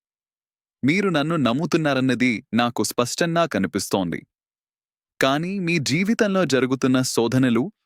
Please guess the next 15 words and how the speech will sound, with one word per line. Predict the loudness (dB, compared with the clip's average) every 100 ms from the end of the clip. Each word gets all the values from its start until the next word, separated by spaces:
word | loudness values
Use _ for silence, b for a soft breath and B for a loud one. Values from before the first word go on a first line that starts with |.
| -10
బాధలు, | -2 0 0 -2 -2 -8 _ _ -2
పరీక్షలు, | 0 0 0 -2 -2 -8 _ _ -2
ఇవి | 0 2
మీలో | 2 2 0
ఉన్న | -2 0 0
నమ్మకాన్ని | 0 0 0 0 0 0
కొలిచేంత | 0 0 0 0 0 0
బలంగా | 0 0 0 0 0
ఉన్నాయి. | -2 -2 -4 -6 -16 _ _ _ _ _ _ _ _ -2
అందుకే | 0 2 2 0
నేను | 2 0 2
మీతో | 0 0 0 0
ఇంతగా, | -2 -2 -2 -2 -4 _ _ -2
ఇంత | 0 2
లోతుగా, | 0 0 0 0 -2